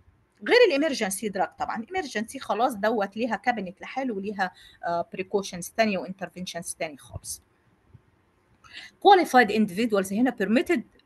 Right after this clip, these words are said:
فاكرين لما قلنا امس ان هو كواليفايد يعني تمريض، يعني انا بحض، بدي دراج، خلي بالكم مطلوب منكم تدوا، بيحضروا اي في preparation course و certificate وتكون موجوده في البيرسونال فايل.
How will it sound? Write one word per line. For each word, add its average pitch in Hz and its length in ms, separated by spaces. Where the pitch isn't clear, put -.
فاكرين 240 480
لما 262 180
قلنا 190 260
امس - 180
ان 226 120
هو 220 260
كواليفايد 254 580
يعني 269 280
تمريض، 254 540
يعني 254 340
انا 254 220
بحض، 220 420
بدي 233 320
دراج، 302 340
خلي 240 380
بالكم 190 380
مطلوب 202 460
منكم 175 320
تدوا، 202 400
بيحضروا 196 920
اي 214 80
في 220 220
preparation 214 600
course 220 480
و 208 200
certificate 254 520
وتكون 214 320
موجوده 208 300
في - 80
البيرسونال 190 560
فايل. 359 400